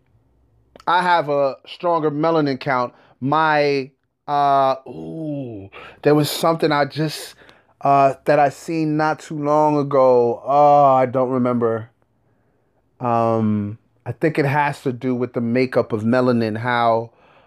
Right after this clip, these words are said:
uh, it's biochemistry. This is like, see, this is what I'm talking about, because I was never into this type of thing before, but now I'm, like, looking into biochemistry. I believe it's the, the melanin, um, the way melan-, our melanin is,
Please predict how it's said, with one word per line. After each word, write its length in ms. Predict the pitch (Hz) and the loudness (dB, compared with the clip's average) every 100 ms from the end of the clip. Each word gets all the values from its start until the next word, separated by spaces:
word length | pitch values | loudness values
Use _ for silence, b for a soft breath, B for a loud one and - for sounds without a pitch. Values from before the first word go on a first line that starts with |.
| b | b
uh, 640 | 127 127 123 123 120 117 113 - | -2 2 4 4 2 2 0 -4
it's 160 | 127 | -8
biochemistry. 920 | - 151 147 127 147 127 123 - 110 | -2 2 2 0 -2 -2 -6 -10 -10
This 240 | 104 123 - | -8 -8 -8
is 120 | 123 | -4
like, 200 | 131 117 | -2 -4
see, 200 | - 165 B B | -2 -2 B B
this 180 | - 233 | -2 0
is 80 | 233 | 2
what 120 | 226 | 2
I'm 120 | 214 | 2
talking 360 | 196 233 220 180 | 2 2 2 0
about, 280 | 143 123 120 B - | -4 -6 -6 B -12
because 240 | 202 214 | -4 0
I 100 | 240 | 0
was 200 | 269 226 | 0 0
never 240 | 247 247 | 0 0
into 340 | 226 233 254 240 | -2 -4 -6 -6
this 160 | 196 | -6
type 240 | - 180 156 | -4 -4 -4
of 120 | 143 | -6
thing 140 | 147 | -4
before, 300 | 131 127 143 | -4 -2 -2
but 160 | 131 135 | 0 0
now 400 | 139 185 202 190 | 0 0 0 0
I'm, 200 | 165 160 | -2 -2
like, 240 | 165 156 _ | -4 -4 _
looking 360 | 156 175 180 180 | -8 -8 -6 -6
into 220 | 156 143 | -4 -6
biochemistry. 1400 | 113 135 156 151 156 147 160 170 160 - - 127 110 113 B B B B B | -4 -2 0 0 0 -2 -10 -10 -10 -12 -10 -8 -8 -10 B B B B B
I 120 | 156 | 0
believe 360 | 147 185 220 196 | 2 2 2 0
it's 180 | 180 | -2
the, 460 | - 160 147 139 131 B B B _ | 2 4 6 4 0 B B B _
the 180 | 151 151 | 0 0
melanin, 640 | 147 180 190 165 135 135 | 2 2 2 2 -2 -2
um, 580 | 135 131 123 117 110 110 _ _ _ | 0 0 0 -2 -8 -16 _ _ _
the 100 | 139 | -4
way 160 | 156 175 | 0 2
melan-, 400 | 160 165 175 165 | 4 2 2 0
our 160 | 143 147 | 0 0
melanin 460 | 147 165 160 143 | 2 0 2 0
is, 440 | 131 131 120 117 | 0 0 -2 -6